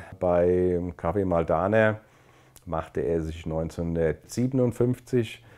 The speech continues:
in der Nähe der Ringkirche in der Klanthaler Straße, in der auch heute noch das Geschäft beherbergt ist, äh, selbstständig mit meiner Mutter Hertha und startete dort,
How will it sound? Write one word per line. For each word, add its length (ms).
in 100
der 120
Nähe 340
der 160
Ringkirche 960
in 80
der 140
Klanthaler 580
Straße, 580
in 160
der 220
auch 140
heute 240
noch 100
das 220
Geschäft 360
beherbergt 460
ist, 240
äh, 200
selbstständig 640
mit 100
meiner 280
Mutter 400
Hertha 560
und 200
startete 440
dort, 360